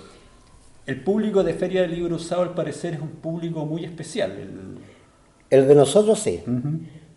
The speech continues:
Speaker 2: porque el de nosotros, a pesar que muchos de los libreros, como te digo, tenemos clientela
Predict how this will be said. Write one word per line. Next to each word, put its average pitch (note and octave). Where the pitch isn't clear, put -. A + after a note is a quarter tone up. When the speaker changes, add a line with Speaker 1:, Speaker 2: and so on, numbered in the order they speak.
Speaker 2:
porque C#3+
el B2+
de B2+
nosotros, D#3
a A#2+
pesar C#3
que C#3
muchos F3+
de E3
los D#3+
libreros, D#3+
como D3
te D3+
digo, D3+
tenemos C#3+
clientela C#3+